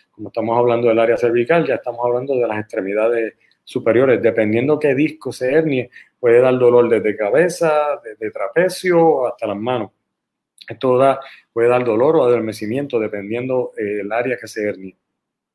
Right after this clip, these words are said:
Usualmente, el ochenta y cinco noventa por ciento, igual que cuando son hernias lumbares, eh, es bien similar en cuanto al pronóstico y,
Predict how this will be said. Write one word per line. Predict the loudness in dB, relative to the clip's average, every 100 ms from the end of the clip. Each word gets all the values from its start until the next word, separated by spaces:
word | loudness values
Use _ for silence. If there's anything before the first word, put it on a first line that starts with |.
| _ _ _ _ -8
Usualmente, | -4 2 2 4 0 0 -4 -4 -20 -20 -20 _ -4
el | 2 2 2 0 -2 -2 -4 -6 -10 -14
ochenta | -10 -10 -10
y |
cinco | -8 -6 -2
noventa | -2 -2 -2 -4
por | -4
ciento, | -6 -6 0
igual | 0 0
que | -2 -2 -2 -4 -6
cuando | -10 -10
son | -8 -8
hernias | -6 -6
lumbares, | -6 -4 0 0 0 -6 _ _ _ _ _ _ _ -20 -8
eh, | -2 0 2 0 -4 _ _ _ _ -6
es | -4 0
bien | 0 0
similar | 0 2 2 0 -2 -12 _ -12
en | -8 -4
cuanto | -4 -2
al | -2
pronóstico | -2 -2 -2 -4 -4 -2 -2
y, | -2 -2 0 2 2 2